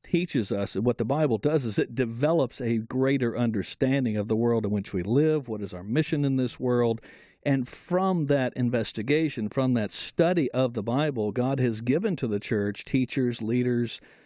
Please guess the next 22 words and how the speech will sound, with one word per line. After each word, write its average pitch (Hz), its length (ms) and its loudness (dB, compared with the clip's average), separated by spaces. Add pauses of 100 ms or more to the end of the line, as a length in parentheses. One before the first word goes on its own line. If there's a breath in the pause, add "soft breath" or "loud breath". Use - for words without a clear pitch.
(200 soft breath)
uh, 110 280 2
scholars 127 800 2
who 123 160 0
have, 120 340 -2
who 131 100 2
have 123 160 -2
then 131 160 2
developed 123 680 0
even 127 260 0
further 151 640 0
ideas 123 840 0
to 120 260 0
help - 420 -2
the - 100 -4
church, - 500 0
the 113 100 -6
body 131 420 0
of 110 160 -4
Christ 127 360 -2
as 113 180 -2
a 104 120 -4
whole, 123 460 2